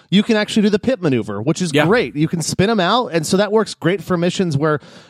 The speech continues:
Speaker 1: you're trying to run away from someone, and you're like, "Man, stop, I just wanna get somewhere," you know? Whereas in Grand Theft Auto, you just have to shoot them,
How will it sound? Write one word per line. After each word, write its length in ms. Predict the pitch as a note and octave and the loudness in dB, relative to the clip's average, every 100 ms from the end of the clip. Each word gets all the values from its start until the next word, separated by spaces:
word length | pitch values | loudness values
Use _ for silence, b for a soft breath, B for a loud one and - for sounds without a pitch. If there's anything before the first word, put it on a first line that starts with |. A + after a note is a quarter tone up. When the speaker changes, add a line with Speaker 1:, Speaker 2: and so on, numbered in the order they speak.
| D#3+ | -4
Speaker 1:
you're 100 | E3 | 0
trying 220 | G3+ A3 | 2 2
to 80 | F#3+ | 2
run 160 | F3+ | 2
away 320 | F3+ D3+ F3 | 2 2 0
from 240 | F#3 F3+ C#3+ | 0 -4 -2
someone, 440 | - D3+ C#3+ C#3 | -2 0 0 0
and 160 | D3 D3+ | -2 -2
you're 120 | E3+ | 0
like, 200 | E3+ D#3+ | 0 -2
"Man, 240 | G3 A3 | -2 -2
stop, 300 | E3 - G#3 F#3 | -4 -2 -2 0
I 80 | E3+ | -2
just 160 | G3 | 0
wanna 160 | C4 B3 | -2 -2
get 240 | C#3+ G3+ - | -2 -4 -2
somewhere," 500 | A3 G#3+ A3+ A#3+ B3+ b b b | -2 0 -2 -4 -6 b b b
you 100 | F3 | 0
know? 180 | F#3 G#3 | 4 4
Whereas 300 | G3+ F#3 E3+ | 4 4 2
in 60 | E3+ | 0
Grand 220 | E3+ B3 | -2 0
Theft 180 | A#3+ - | 0 0
Auto, 180 | B3+ G#3+ | 2 4
you 200 | D#3 E3 | 4 4
just 220 | C#3+ D#3 | 2 0
have 140 | D#3 C#3 | -2 -4
to 100 | C3 | -6
shoot 300 | - A#3+ - | -2 -2 0
them, 360 | C3+ A#2+ B2+ | 0 0 -4